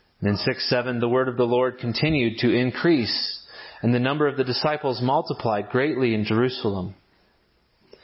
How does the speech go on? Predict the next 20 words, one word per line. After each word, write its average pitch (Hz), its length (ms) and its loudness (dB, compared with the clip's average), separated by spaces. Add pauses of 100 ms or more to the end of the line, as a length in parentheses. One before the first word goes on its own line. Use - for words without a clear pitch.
(260)
In 113 120 0
nine 123 280 0
thirty-one, 123 500 0
"So 120 160 0
the 117 100 2
church - 520 -2
throughout 123 340 2
all 143 320 0
Judea 151 460 4
and 110 320 0
Galilee 123 600 2
and 101 140 2
Samaria 117 640 2 (360)
had 117 260 -4
peace 120 600 0
and 107 120 0
was 104 140 2
being 117 300 0
built 120 260 0
up. 135 180 -2